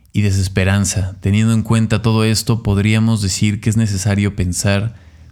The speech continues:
por la incomodidad, experimentarla y permanecer en ella, viviéndola como una sensación productiva que nos sirva como indicador de nuestra propia regulación emocional y autoconocimiento.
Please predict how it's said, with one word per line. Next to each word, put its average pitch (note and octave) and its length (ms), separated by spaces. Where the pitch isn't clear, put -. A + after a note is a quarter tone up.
por G2+ 160
la G2 120
incomodidad, F#2+ 840
experimentarla G#2+ 1160
y G2 120
permanecer G2+ 840
en G2 180
ella, F2+ 400
viviéndola A2 500
como G#2+ 160
una A2 100
sensación G2 500
productiva F#2+ 640
que G2+ 100
nos G#2 140
sirva A#2+ 340
como G2+ 200
indicador G2 560
de A2 80
nuestra F#2+ 360
propia G#2 260
regulación F#2 560
emocional G2 800
y G#2 100
autoconocimiento. F#2 960